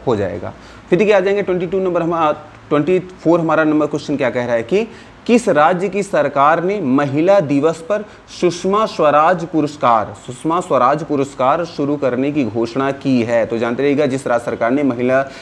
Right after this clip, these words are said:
दिवस पर सुषमा स्वराज पुरस्कार, अ, देने की घोषणा की है, इसकी शुरुआत करने की घोषणा की है,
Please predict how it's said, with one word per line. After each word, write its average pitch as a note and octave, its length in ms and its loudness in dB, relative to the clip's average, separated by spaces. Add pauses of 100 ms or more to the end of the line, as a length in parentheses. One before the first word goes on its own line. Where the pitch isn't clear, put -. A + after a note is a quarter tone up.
(160)
दिवस D3+ 400 4
पर F#3 140 -4
सुषमा F3 420 -4
स्वराज D3 360 -4
पुरस्कार, C#3+ 480 0
अ, C3 520 0
देने C#3 480 2
की D#3+ 180 -2
घोषणा A#2+ 500 -2
की E3+ 180 -2
है, D3 80 0
इसकी D3 180 -2
शुरुआत D3 420 0
करने D#3 260 -2
की D3 160 -2
घोषणा C3 400 -2
की G#2+ 220 -8
है, F3 260 -4